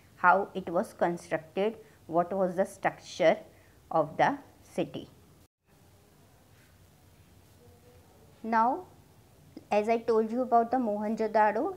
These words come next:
it was, now other cities are also there,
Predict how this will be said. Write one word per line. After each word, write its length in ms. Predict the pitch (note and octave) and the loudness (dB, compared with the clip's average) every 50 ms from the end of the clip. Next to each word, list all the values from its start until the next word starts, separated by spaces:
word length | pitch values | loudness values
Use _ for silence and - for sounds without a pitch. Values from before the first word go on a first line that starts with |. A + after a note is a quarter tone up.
| - | -8
it 140 | - G#3 - | -10 -10 -8
was, 580 | G3+ G3+ G#3 G3+ G#3 G#3 - - - - - - - _ _ - - - _ _ | -6 -4 -2 -2 -2 -4 -8 -18 -20 -20 -20 -20 -20 _ _ -20 -20 -20 _ _
now 200 | - G3+ G#3 - - | -4 -4 -4 -2 0
other 280 | G3+ G3+ G3 A3 A3+ | -2 -2 0 -2 -4
cities 400 | A3+ - B3 A#3 - A#3 A#3 A3 | -4 -6 -6 -6 -6 -8 -6 -2
are 180 | A#3+ A3+ A3+ A3 | 0 0 0 0
also 300 | A3 G#3+ G#3+ G#3+ - A#3+ | -2 -4 -4 -4 -6 -6
there, 460 | G#3 G#3 G#3+ G#3 G#3 A3+ A#3+ C#4+ - | -4 -4 -4 -2 0 0 0 -2 -2